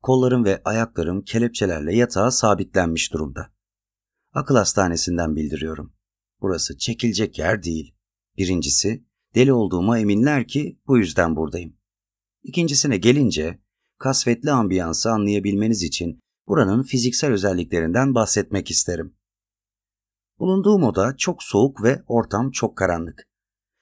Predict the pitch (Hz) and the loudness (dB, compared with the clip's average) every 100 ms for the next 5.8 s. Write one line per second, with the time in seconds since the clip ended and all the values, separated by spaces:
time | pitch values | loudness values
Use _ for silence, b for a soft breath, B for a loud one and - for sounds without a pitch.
0 | _ - 120 104 78 69 110 - _ - | _ 0 2 2 0 -2 -4 -4 _ -2
1 | - 147 113 110 110 - 95 85 87 98 | 0 4 4 4 0 -4 -8 -6 -2 -2
2 | 80 76 76 87 b b - 104 76 - | -2 -6 -6 -8 b b -6 -6 -6 -10
3 | - 123 87 110 143 - 107 98 - 101 | -6 -2 0 0 0 0 -2 -2 -4 -2
4 | 90 76 71 123 113 80 90 - 143 147 | 0 -2 -2 -2 0 -2 -4 -2 -2 -2
5 | - 104 - 135 101 85 80 b | -2 -2 0 -2 0 -4 -4 b